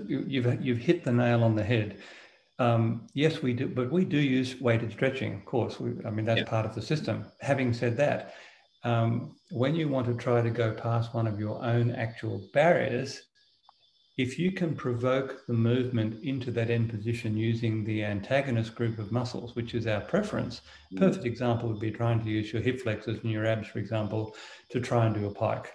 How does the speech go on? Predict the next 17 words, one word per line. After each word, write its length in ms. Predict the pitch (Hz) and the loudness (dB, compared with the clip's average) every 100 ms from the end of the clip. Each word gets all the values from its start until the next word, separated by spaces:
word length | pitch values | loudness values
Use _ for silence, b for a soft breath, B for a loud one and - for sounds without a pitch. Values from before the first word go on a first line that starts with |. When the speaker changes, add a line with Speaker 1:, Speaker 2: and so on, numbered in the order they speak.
| _ | _
Speaker 1:
That's 160 | - 117 | -8 -6
a 60 | 117 | -2
perfect 340 | 120 117 123 | 0 0 -4
example. 380 | 120 123 123 - | -6 -6 -6 -6
Now, 80 | 196 | -2
you 220 | 220 277 | 0 0
can, 260 | - 190 - | 0 -4 -4
look, 260 | 160 151 160 | -6 -4 0
we 140 | 151 | 2
have 180 | 117 113 | 2 0
partner 320 | - 131 - | 0 -2 -2
versions 460 | 120 123 120 120 113 | 0 0 0 -2 -2
of 60 | 120 | -2
the 80 | |
pike, 260 | 123 120 120 | 0 0 0
we 120 | 110 | -4
have 260 | 104 110 | 0 -2